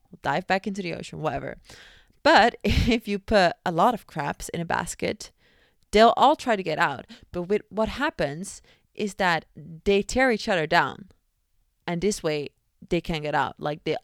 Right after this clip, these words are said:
all get sucked back in. And the fishermen, they don't even need to lock the basket or anything. Like, the crabs will just keep each other in the basket.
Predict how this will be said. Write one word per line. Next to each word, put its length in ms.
all 140
get 180
sucked 340
back 280
in. 200
And 120
the 60
fishermen, 840
they 120
don't 120
even 220
need 140
to 80
lock 260
the 80
basket 360
or 40
anything. 400
Like, 280
the 200
crabs 400
will 100
just 440
keep 240
each 120
other 200
in 80
the 60
basket. 520